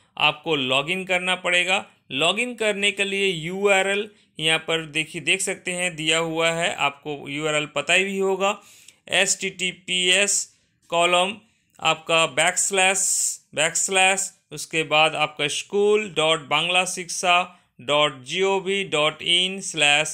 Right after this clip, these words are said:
S M S slash है। उसके बाद आपका ये करते ही आपका इस वेबसाइट पर जाते ही, बांग्ला शिक्षा का वेबसाइट पर जाते ही आपके पास इस तरह का, अ, पेज आ जाता है। देख सकते हैं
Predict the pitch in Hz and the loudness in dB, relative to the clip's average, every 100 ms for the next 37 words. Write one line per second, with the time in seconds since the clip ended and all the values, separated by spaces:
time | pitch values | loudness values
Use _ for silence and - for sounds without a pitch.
0 | - _ _ - 165 180 185 185 185 180 | -10 _ _ -2 2 2 0 -4 0 0
1 | 180 - 170 139 139 - - _ - 143 | 0 -4 0 2 2 -2 -12 _ -4 -4
2 | 113 _ _ _ _ _ _ _ _ - | -4 _ _ _ _ _ _ _ _ -10
3 | 226 - 277 262 208 214 233 - - 180 | -8 -6 -4 0 4 4 2 -2 2 2
4 | - 202 190 208 180 180 175 165 165 190 | 2 4 4 2 0 0 0 -2 0 -2
5 | 190 202 - - 151 151 151 160 156 160 | 0 -4 -6 -4 -2 -2 0 2 4 4
6 | 156 160 165 - 143 151 - 190 185 185 | 2 -4 -6 -6 -4 -6 -2 -2 0 -2
7 | 160 147 147 180 175 180 214 156 143 151 | 0 2 0 -2 -4 -4 -6 -4 -4 -4
8 | - 147 - 143 143 135 139 - 156 151 | -6 -8 -4 -4 -2 -4 -4 -2 -4 -2
9 | 147 135 139 156 160 170 156 135 - 139 | -4 -4 -4 -4 -4 -4 -4 -6 -4 -6
10 | 135 131 151 151 - 147 147 - 143 143 | -4 -6 -8 -8 -4 -2 -2 0 -2 -2
11 | _ _ _ - 135 131 175 185 175 175 | _ _ _ -4 -4 -2 0 2 4 4
12 | 170 170 180 180 196 214 160 147 - 147 | 2 0 0 0 -2 -2 -4 -4 -4 -8
13 | - 165 180 - | -8 -6 -6 -6